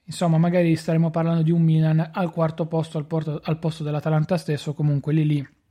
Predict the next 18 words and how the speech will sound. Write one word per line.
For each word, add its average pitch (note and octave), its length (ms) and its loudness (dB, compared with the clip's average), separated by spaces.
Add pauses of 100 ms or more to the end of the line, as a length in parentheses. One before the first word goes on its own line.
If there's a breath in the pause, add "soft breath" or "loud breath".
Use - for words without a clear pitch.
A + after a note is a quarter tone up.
(520)
attaccata D#3 600 -2
a - 20 0
livello C#3+ 340 -2
di C3+ 140 -6
punteggio. C3+ 640 -4 (460 loud breath)
Non G3 300 6
vedo F3 260 2
la E3 100 2
Roma E3 300 2
molto D#3 360 2
bene, D#3 320 0
a F#3 80 0
parte D#3 360 -4
la D3 80 -2
vittoria D3+ 400 -2
con D#3 160 -2
la D3 80 -2
Juve, D3 520 0